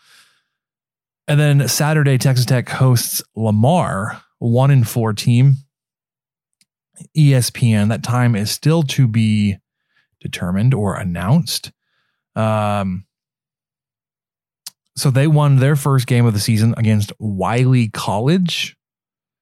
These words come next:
Then they lost to Miami of Ohio.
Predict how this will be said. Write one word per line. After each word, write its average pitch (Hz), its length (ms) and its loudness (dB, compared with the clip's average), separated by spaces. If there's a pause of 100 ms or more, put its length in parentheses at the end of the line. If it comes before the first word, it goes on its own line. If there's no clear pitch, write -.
(880)
Then 123 100 2
they 110 120 2
lost 123 640 -2
to 110 340 0
Miami 117 480 2
of 95 160 -2
Ohio. 160 640 0